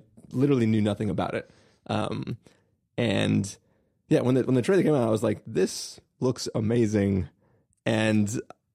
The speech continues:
I was like, "I can't possibly enjoy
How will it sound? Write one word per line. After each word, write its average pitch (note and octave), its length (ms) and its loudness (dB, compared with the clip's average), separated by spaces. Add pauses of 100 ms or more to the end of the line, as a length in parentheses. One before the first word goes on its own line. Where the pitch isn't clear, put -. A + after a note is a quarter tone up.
(320)
I C#3 60 2
was C3+ 100 2
like, C3+ 160 -2
"I C#3 120 -2
can't - 400 -2
possibly A#2 500 0
enjoy G2+ 840 2